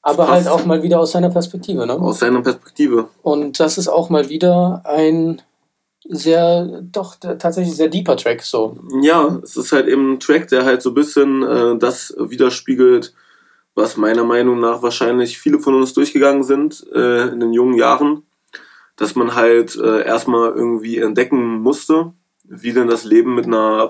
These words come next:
Speaker 2: Partnerin, äh, beziehungsweise wie das dann halt eben abläuft mit der sogenannten Liebe.
Speaker 1: Mhm.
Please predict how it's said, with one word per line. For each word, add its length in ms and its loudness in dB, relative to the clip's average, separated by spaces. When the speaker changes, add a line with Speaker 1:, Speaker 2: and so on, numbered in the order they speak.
Speaker 2:
Partnerin, 720 0
äh, 240 -4
beziehungsweise 640 -4
wie 40 -18
das 200 -4
dann 160 -6
halt 200 -2
eben 120 -4
abläuft 480 -2
mit 120 -8
der 280 -4
sogenannten 480 -4
Liebe. 380 -4
Speaker 1:
Mhm. 600 -6